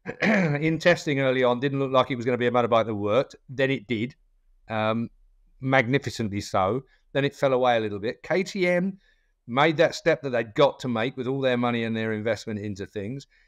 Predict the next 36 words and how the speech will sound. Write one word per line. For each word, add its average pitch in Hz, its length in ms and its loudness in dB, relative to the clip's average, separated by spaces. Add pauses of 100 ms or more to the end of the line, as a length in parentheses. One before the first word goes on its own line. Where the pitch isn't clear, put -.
(160)
Yamaha 156 720 2 (560)
probably 160 380 2
is 120 100 -2
the 120 80 -4
poor 143 320 2
relation 127 460 2
of 107 160 -4
the 110 160 0
entire 110 400 0
grid 120 260 0
nowadays, 95 720 -4
with 117 220 -4
Honda 127 300 -2
<laughs> 120 120 0
a 160 160 0
very 135 240 2
close 113 380 0
second 113 440 -4
to 110 100 -8
them 110 280 0
when 113 140 -2
it 107 120 -8
comes 104 280 -4
to, 104 320 -4
uh, 101 120 0 (600)
performance 123 520 -2
during 113 180 0
the 104 80 -2
course 110 300 -6
of 107 60 -10
the 98 100 -2
year. 101 260 -2 (460)
Marc 160 260 4
Marquez 160 460 2
is 117 160 -6
back. 113 480 -6